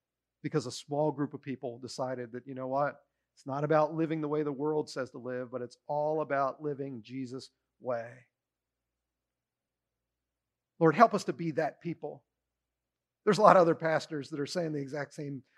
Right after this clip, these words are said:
thing today in, in churches all across this world. But so few people live it out. Help us to actually be that remnant, that, that group of people that carry on your mission. Help it begin with us.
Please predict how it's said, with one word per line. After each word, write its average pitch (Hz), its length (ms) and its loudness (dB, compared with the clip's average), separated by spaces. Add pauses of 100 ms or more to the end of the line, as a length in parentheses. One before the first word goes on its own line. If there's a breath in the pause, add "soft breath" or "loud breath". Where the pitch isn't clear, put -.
(180)
thing 139 160 0
today 135 300 -2
in, 151 200 -6
in 139 220 -8
churches 147 380 -6
all 143 180 2
across 135 320 -4
this 131 180 -14
world. 123 320 -10 (680)
But 160 100 -4
so 196 260 -2
few 208 240 -6
people 208 380 0
live 180 140 2
it 180 80 -2
out. 165 340 -2 (160 soft breath)
Help 226 260 2
us 208 220 4
to - 160 -4
actually 190 360 -2
be 190 320 -2
that 160 260 6
remnant, 170 320 0
that, 185 160 4 (180 loud breath)
that 185 180 6
group 196 240 6
of 202 120 2
people 190 340 0
that 170 180 0 (200)
carry 226 500 0
on 214 260 2
your 190 160 0
mission. 165 400 -4 (3000)
Help 170 200 -8
it 147 80 -14
begin 135 260 -6
with 117 120 -14
us. - 440 -18